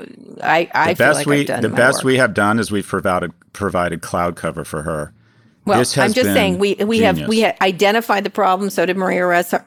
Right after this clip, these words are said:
Speaker 1: early and often. And I think that's really, uh, uh, I think, uh,
Speaker 2: Okay,
Speaker 1: there's a whole
Speaker 2: uh,
Speaker 1: bunch of
Speaker 2: my,
Speaker 1: people.
Speaker 2: we, we, we pat ourselves enough on the back.
Speaker 1: I'm not
Speaker 2: This,
Speaker 1: patting myself
Speaker 2: this,
Speaker 1: on the
Speaker 2: this,
Speaker 1: back. I think in
Speaker 2: this
Speaker 1: this
Speaker 2: woman,
Speaker 1: case, it's
Speaker 2: th-, this Ms.
Speaker 1: deserved.
Speaker 2: Haugen has come in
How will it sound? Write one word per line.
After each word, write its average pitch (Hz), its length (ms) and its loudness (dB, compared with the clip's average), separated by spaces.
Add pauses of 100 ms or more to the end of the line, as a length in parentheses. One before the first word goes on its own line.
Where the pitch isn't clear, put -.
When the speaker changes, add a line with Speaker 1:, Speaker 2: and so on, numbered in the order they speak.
Speaker 1:
early 196 420 2
and 175 140 0
often. 139 460 -2
And 143 120 0
I 147 80 -2
think 143 160 -4
that's 135 280 -2
really, 127 400 -4
uh, 87 160 -8 (160)
uh, 131 160 -4
I 131 120 -2
think, - 220 -10 (140)
uh, - 120 -4
Speaker 2:
Okay, - 120 -4
Speaker 1:
there's 160 180 0
a 160 60 0
whole 202 120 2
Speaker 2:
uh, 202 40 2
Speaker 1:
bunch 170 240 0
of 127 60 0
Speaker 2:
my, 127 80 2
Speaker 1:
people. - 200 -6
Speaker 2:
we, 165 120 2
we, 165 420 -2
we 160 120 0
pat 139 220 0
ourselves 110 300 0
enough 87 260 -2
on 78 100 -6
the 73 60 -6
back. 64 260 -8
Speaker 1:
I'm 277 80 2
not 539 140 0
Speaker 2:
This, - 120 2
Speaker 1:
patting 160 200 0
myself 135 280 0
Speaker 2:
this, - 40 -8
Speaker 1:
on 135 80 -2
the 123 60 2
Speaker 2:
this, 120 80 0
Speaker 1:
back. 202 240 -2
I 233 80 -2
think 226 180 -4
in 214 80 -2
Speaker 2:
this 131 200 0
Speaker 1:
this 120 100 2
Speaker 2:
woman, 135 300 4
Speaker 1:
case, - 120 -10
it's 95 80 -10
Speaker 2:
th-, 120 160 -2
this 131 380 -2
Ms. 104 100 -2
Speaker 1:
deserved. 131 300 0
Speaker 2:
Haugen 139 420 0
has 113 240 -4
come 117 300 0
in 120 280 0